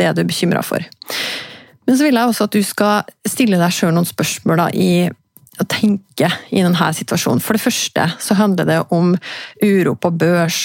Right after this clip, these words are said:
og, og de tingene her, frykt knyttet til nye koronavarianter og så videre. Hvis du er bekymret for pengene dine, eh, de du har investert, så vil jeg at du skal stille deg spørsmålet om langsiktige perspektivet ditt. Og minne deg selv på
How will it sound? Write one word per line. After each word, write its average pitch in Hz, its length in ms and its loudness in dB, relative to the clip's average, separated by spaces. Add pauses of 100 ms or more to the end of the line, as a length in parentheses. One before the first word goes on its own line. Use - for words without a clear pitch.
og, 170 80 2
og 175 320 0
de 170 160 0
tingene 175 400 0
her, 165 300 -2 (100)
frykt - 400 -6
knyttet - 400 -2
til 175 300 2 (100)
nye 170 380 2 (100)
koronavarianter - 800 -2
og - 20 -2
så - 160 -4
videre. 127 240 -2 (640)
Hvis - 140 -10
du 269 80 2
er 247 80 4
bekymret 180 480 0
for 208 100 -4
pengene 202 400 2
dine, 170 220 2 (340)
eh, 196 240 2
de 190 240 0
du 180 80 2
har 185 80 2
investert, 185 640 -2 (340)
så - 160 -2
vil 226 80 2
jeg 95 140 0
at 98 80 0
du - 20 0
skal - 220 -4
stille 185 180 2
deg 175 160 0
spørsmålet 185 560 0
om 180 160 2 (320)
langsiktige 185 560 0
perspektivet - 640 -2
ditt. - 340 -6 (680)
Og 214 240 2
minne 208 300 4
deg 180 100 2
selv 170 320 -2
på 233 160 0